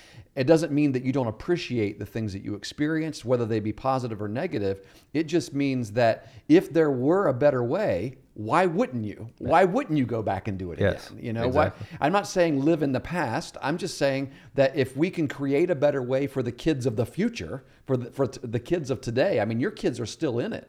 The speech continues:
Speaker 1: You know,
Speaker 2: Yeah.
Speaker 1: you've got a, a, a one in ten U ball right now. Is that, or,
Speaker 2: Y-, yeah,
Speaker 1: and
Speaker 2: ten U, ten U and thirteen.
Speaker 1: Th-,
Speaker 2: Yep.
Speaker 1: ten, yeah, ten U and thirteen U. And, and so you, you have a vested interest, because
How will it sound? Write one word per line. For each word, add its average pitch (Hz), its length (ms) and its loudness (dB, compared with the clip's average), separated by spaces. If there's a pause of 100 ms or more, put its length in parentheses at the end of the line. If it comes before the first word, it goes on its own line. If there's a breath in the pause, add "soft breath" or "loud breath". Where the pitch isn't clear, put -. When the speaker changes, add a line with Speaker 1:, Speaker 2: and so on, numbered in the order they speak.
(120)
Speaker 1:
You 90 140 4
know, 87 40 6
Speaker 2:
Yeah. 120 60 2
Speaker 1:
you've 160 100 -2
got 143 140 4
a, 113 100 0 (280 loud breath)
a, 117 60 2 (140)
a 120 60 0
one 131 180 0
in 123 120 -2
ten 160 260 -2
U 170 100 0
ball 160 240 2
right 165 180 -2
now. 165 300 -2
Is 127 80 -6
that, 147 100 -2
or, 120 320 -2
Speaker 2:
Y-, - 100 -8 (100)
yeah, 78 140 -2
Speaker 1:
and - 120 -6
Speaker 2:
ten 107 200 6
U, 98 180 4 (140)
ten 110 160 8
U 107 120 8
and 98 80 4
thirteen. 90 440 0
Speaker 1:
Th-, - 180 -2
Speaker 2:
Yep. 90 60 0
Speaker 1:
ten, - 180 -2
yeah, 110 260 0
ten 143 160 -2
U 170 120 -2
and 165 80 -4
thirteen 165 360 -2
U. 101 140 -4 (400 loud breath)
And, 127 480 -2
and 123 180 -2
so 139 140 -2
you, 127 320 0
you 170 300 -2
have 107 400 -2 (100)
a 127 80 0
vested 110 720 -2
interest, 104 560 -4 (200 soft breath)
because 120 440 0